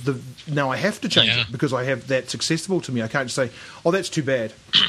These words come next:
Speaker 1: You know, there's a million copies of these out there. I mean, not
Speaker 2: Yeah.
Speaker 1: a million, maybe a hundred for me, but, <laughs> but, you know, there's a hundred copies of this out there,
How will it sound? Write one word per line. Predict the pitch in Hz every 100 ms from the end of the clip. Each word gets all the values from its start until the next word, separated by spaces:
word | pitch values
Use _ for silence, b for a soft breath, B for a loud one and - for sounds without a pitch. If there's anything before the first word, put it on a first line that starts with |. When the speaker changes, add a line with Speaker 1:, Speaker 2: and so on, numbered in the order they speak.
| -
Speaker 1:
You | 123
know, | 127
there's | 120 127 131
a |
million | 135 147 139
copies | 123 139 139 117
of | 117
these | 120
out | 127 123 120
there. | 113
I |
mean, | 110 107
not |
Speaker 2:
Yeah. | 110 107
Speaker 1:
a | 117
million, | 117 110 110
maybe | 107 107
a |
hundred | 117 113 101
for | 117
me, | 113
but, | 113 139 117 -
<laughs> | - -
but, | 175
you | 185
know, | 170
there's | 180 151
a |
hundred | 196 170 135
copies | - 180 151
of | 147
this | 143
out | 147 143
there, | 139